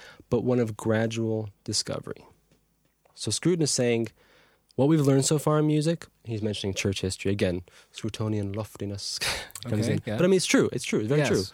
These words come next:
Speaker 1: You look at church, uh, history music, I don't know anything about it, but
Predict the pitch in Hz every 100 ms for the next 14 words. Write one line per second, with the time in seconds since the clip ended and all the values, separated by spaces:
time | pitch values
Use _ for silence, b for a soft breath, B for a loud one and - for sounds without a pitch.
0 | B B B - 131 131 120 - - 131
1 | - - 117 107 113 120 - 135 131 127
2 | 104 95 92 95 117 131 110 B B B
3 | - 175 139